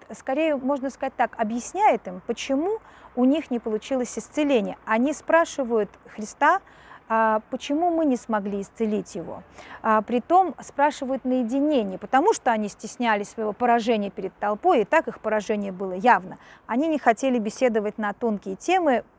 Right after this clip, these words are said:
при других людях, они хотели наедине сокровенно спросить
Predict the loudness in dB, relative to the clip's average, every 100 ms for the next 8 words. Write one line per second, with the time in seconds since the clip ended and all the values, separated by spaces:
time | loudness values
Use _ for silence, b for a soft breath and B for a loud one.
0 | -6 -2 -2 -4 _ _ -6 -2 0 2
1 | 0 0 -4 -6 -2 -4 -2 0 0 -2
2 | -6 -4 0 2 2 0 b b -8 -4
3 | 4 4 4 0 -2 -2 -2 -2 -8